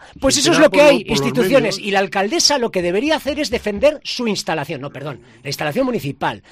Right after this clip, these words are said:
Speaker 1: que ella en primerísima
Speaker 2: Eso es
Speaker 1: persona,
Speaker 2: lo que
Speaker 1: como
Speaker 2: no he entendido.
Speaker 1: primera edil, eh, tiene que gestionar. Y su obligación es defenderla y no ponerse del lado de, eh, el club, la diputación, o no se sabe
Speaker 2: Yo,
Speaker 1: muy bien
Speaker 2: yo
Speaker 1: quién.
Speaker 2: de la
Speaker 1: Bueno, de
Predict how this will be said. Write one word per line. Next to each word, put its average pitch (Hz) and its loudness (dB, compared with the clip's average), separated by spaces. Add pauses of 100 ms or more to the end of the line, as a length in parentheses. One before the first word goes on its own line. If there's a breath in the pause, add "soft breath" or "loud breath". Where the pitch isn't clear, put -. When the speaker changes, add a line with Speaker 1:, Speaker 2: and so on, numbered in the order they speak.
(120 loud breath)
Speaker 1:
que 180 0
ella 185 0
en 151 -6
primerísima 233 -2
Speaker 2:
Eso 147 -4
es - -2
Speaker 1:
persona, 196 0
Speaker 2:
lo 190 2
que - -2
Speaker 1:
como 185 0
Speaker 2:
no 180 4
he 190 4
entendido. 190 0
Speaker 1:
primera 247 4
edil, 294 -2 (560 soft breath)
eh, 170 2 (120)
tiene 233 -2
que 240 0
gestionar. 151 -8
Y 185 -4
su 190 -2
obligación 196 -2
es - -2 (160 soft breath)
defenderla 151 0 (180 loud breath)
y 160 -4
no 233 2
ponerse 214 -2
del 160 -4
lado 220 4
de, 240 0 (260 loud breath)
eh, 151 -2 (120 soft breath)
el 170 -6
club, 247 2
la 180 0
diputación, 208 0
o 131 -8
no 151 -4
se 147 -2
sabe 156 -2
Speaker 2:
Yo, 143 0
Speaker 1:
muy 143 -4
bien 143 -2
Speaker 2:
yo 165 0
Speaker 1:
quién. 202 0
Speaker 2:
de - 0
la 202 2
Speaker 1:
Bueno, 190 0
de - -6